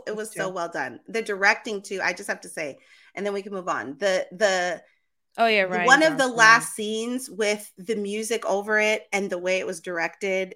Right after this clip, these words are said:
Speaker 1: was
Speaker 2: Mm-hmm.
Speaker 1: just,
Speaker 2: The
Speaker 1: like,
Speaker 2: camera work was so good.
Speaker 1: oh my God. I was just so g-, it was just, to me, it was one of the best movies of the year, hands down. Like,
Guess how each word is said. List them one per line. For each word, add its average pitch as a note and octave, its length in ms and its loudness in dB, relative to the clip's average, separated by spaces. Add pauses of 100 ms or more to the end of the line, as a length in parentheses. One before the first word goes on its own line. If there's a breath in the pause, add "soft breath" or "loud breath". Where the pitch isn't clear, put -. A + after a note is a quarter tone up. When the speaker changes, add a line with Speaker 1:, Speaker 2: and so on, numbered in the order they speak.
Speaker 1:
was F#3+ 280 -6
Speaker 2:
Mm-hmm. F3+ 520 -2
Speaker 1:
just, - 240 -14
Speaker 2:
The G3 80 -8
Speaker 1:
like, F3+ 80 0
Speaker 2:
camera F#3+ 320 0
work E3 340 -2
was E3 200 -8
so D#3+ 220 -6
good. D4+ 340 2
Speaker 1:
oh - 20 2
my A#3+ 180 4
God. F3+ 360 2
I A#3 340 2
was C#4+ 140 -2
just C4+ 280 -8
so A#3+ 240 0
g-, - 100 -14
it C4+ 120 -2
was C4+ 180 -4
just, G3+ 380 -10
to D#4+ 120 0
me, F4 120 2
it F4+ 180 0
was A#3+ 180 -4
one G#3 140 -2
of G3 60 -6
the G3 100 -2
best F3+ 240 -2
movies F3 260 -6
of D#3+ 100 -8
the D#3+ 80 -8
year, D#3 180 -8
hands D3 320 -8
down. C#3+ 360 -8
Like, C#3 300 -12